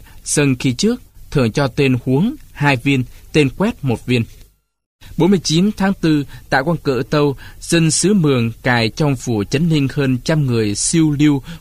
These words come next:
qua Nam Trường chưa về. Ngài khiến bộ lễ truyền dụ sứ thần Nam Trường khi về nước phải nói với quốc vương cho lưu dân Mường Cài trở về đất cũ, không được dung lưu, lại đem lời ấy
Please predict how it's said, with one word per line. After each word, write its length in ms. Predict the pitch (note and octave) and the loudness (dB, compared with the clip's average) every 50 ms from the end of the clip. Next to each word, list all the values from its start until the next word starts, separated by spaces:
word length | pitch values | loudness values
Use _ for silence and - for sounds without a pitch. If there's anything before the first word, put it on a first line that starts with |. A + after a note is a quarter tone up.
| - | -4
qua 200 | - D3 C#3+ C#3 | 0 2 2 2
Nam 260 | B2 B2+ C#3 C3+ B2+ A#2 - | 2 2 0 0 0 -2 -2
Trường 220 | - A2 F#2 F2 | -2 -2 -2 -2
chưa 160 | - - C3 | -2 -2 -2
về. 280 | A#2+ - A2+ G#2 F#2+ F2+ - - - - - - - - - - - | -2 0 0 -2 -2 -4 -6 -12 -16 -18 -18 -16 -18 -18 -12 -6 -2
Ngài 320 | C3 B2+ B2+ A#2+ A#2 A2+ - - - - - | 0 2 2 2 0 0 -4 -8 -18 -16 -8
khiến 360 | - - D3+ E3+ G#3 A#3 A3+ - | -2 0 2 2 2 2 0 -2
bộ 220 | - D#3 C3 - - | -2 -2 -2 -2 0
lễ 300 | A#2+ B2 - - G#3 G#3+ - - | -2 0 0 0 0 -2 -2 -2
truyền 200 | D3+ C3 A#2+ G#2+ | 0 0 0 0
dụ 280 | - - A2+ G#2 A2 | 0 -2 -2 -2 -2
sứ 260 | A2+ - - C3+ F3 | -2 -2 -2 -2 -2
thần 320 | G3+ - E3+ B2 G#2+ G#2 G2 G#2+ | -2 0 -2 -2 -2 -2 -2 -2
Nam 220 | A2 B2+ C3 B2+ | 0 0 0 0
Trường 300 | A#2+ - B2 G#2+ F#2+ E2+ - - - - - | -2 -2 -2 -2 -2 -2 -6 -10 -18 -12 -4
khi 140 | - F3 E3 | 0 0 2
về 240 | B2+ B2+ B2 A2+ A2+ | 2 2 0 0 0
nước 240 | A#2 F3 A#3+ B3+ B3+ | 0 0 0 -2 -2
phải 260 | - - C#3 C3 G2+ | -4 -2 -2 -2 0
nói 180 | G2+ A2+ B2+ C#3+ - | 0 -2 -2 -2 -2
với 100 | D3 D#3+ D#3+ - | -4 -4 -4 -4
quốc 220 | A#3 B3 - - | -6 -6 -4 -2
vương 220 | D#3+ D3 C#3 B2+ B2+ - - - - | 0 0 0 0 -2 -6 -12 -10 -4
cho 120 | - D3+ | 0 0
lưu 260 | D3 C3+ D#3 D#3 D3+ | 2 4 4 4 4
dân 340 | C#3 - D3+ D3 C#3+ C3+ B2 | 4 2 0 0 0 0 0
Mường 240 | A#2 A#2 A2+ G#2+ G2+ | 0 0 0 0 -2
Cài 340 | - - A#2 A2 G#2+ G2+ G2 - - - - | -4 -2 -2 -2 -2 -2 -6 -8 -14 -8 -4
trở 140 | C3 A#2 G#2 | -2 -2 -2
về 240 | F#2+ A#2 G#2+ G#2 | 0 -2 -2 -2
đất 180 | A2+ D#3 D#3 - | -2 -4 -4 -4
cũ, 260 | - A#2+ C#3+ F3 G#3 G#3+ - - - - - | -2 -2 0 0 -2 -2 -6 -10 -20 -10 -4
không 160 | - F3+ E3 | 0 0 2
được 220 | C#3 B2+ A2 - - | 2 0 -2 -4 -2
dung 220 | - D#3 D3 C3 B2 | 0 0 2 2 2
lưu, 200 | C#3 C#3 C3+ B2 - - - - - - - | 2 2 0 0 -4 -10 -20 -20 -16 -6 -2
lại 180 | C#3+ D3 - | 0 0 0
đem 160 | E3 D#3+ D#3+ D3+ | 0 0 0 0
lời 200 | B2+ B2+ A#2 A#2 | 0 0 0 0
ấy 320 | F2+ B2 C#3 E3+ G#3 A#3 | 0 0 0 0 -2 -4